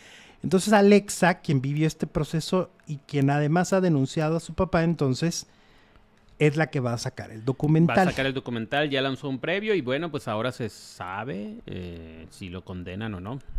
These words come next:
Speaker 1: Uf. U-, uf, uf, uf.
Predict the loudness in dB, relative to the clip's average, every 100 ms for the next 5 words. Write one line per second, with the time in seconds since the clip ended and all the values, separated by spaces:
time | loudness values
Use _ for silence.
0 | -10 -14 -18 -18 -6 0 0 2 -2 -4
1 | -12 -16 -16 -12 -4 -4 -4 -14 -20 -20
2 | -18 -4 0 0 0 -2 -2 -6 -4 -8
3 | -12 -12